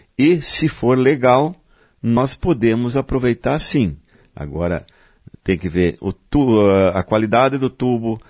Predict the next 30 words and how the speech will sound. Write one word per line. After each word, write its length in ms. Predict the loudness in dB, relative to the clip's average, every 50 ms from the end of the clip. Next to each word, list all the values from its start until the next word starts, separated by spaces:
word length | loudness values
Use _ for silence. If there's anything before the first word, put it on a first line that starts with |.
| _ _ _ _ -6
a, 600 | -4 0 0 0 0 0 -2 -2 0 0 0 -2
a, 20 |
a 20 | -2
declividade, 1000 | -2 -2 -2 0 0 0 0 0 -2 0 0 0 0 0 -2 -2 -4 -6 -6 -8 _ _ -20 _ _
se 220 | -12 -8 -2 0 0
ela 140 | 2 2 0
atravessa 600 | 0 0 -2 0 0 0 0 0 -2 -4 -6 -8 _ _ _ _
terrenos 720 | -2 0 0 2 2 2 4 4 2 2 0 0 -2 -6 -6
de 140 | -6 -6 -4
terceiros, 800 | -2 -2 -2 -2 -4 -2 0 2 2 2 2 0 -2 -4 -6 -8 -6
nós 360 | -4 -2 -2 -2 -2 -2 -2
não 380 | -2 -2 0 0 0 -2 -4 -6 -10 _ _
temos 380 | 0 0 2 2 0 -2 -6 -8
como 300 | -8 -6 -4 -4 -2 -4
aceitar, 600 | -4 -4 -4 -4 -4 -4 -4 -2 -2 -2 -2 -4 -8 _ _ _ _ _ -20 -20 -20 _ _ _ _ _
porque, 560 | -2 -2 -2 -2 -4 -2 0 2 2 0 0
é, 540 | -2 0 2 2 4 4 4 4 2 2 0 -4 _ _ _ _ _ _ _
a, 480 | -2 -2 0 0 -2 0 0 0 0 0
a, 40 | 0
a 40 |
sob 220 | -2 -2 -4 -4 -2
pena 280 | 0 2 2 2 2
de 280 | 0 0 2 2 2 2
indenizar 680 | 2 2 2 2 2 2 2 2 2 2 2 0 -2 -6 _
ou 320 | -2 2 4 4 4 4 2
de 140 | -2 -4
que 160 | -4 -4 -4 -4
o 60 | -4
proprietário 800 | -4 _ -2 -2 0 0 0 -2 0 2 2 2 4 2 2 0
autorize 720 | 0 0 0 2 2 2 4 4 4 4 2 2 0 -2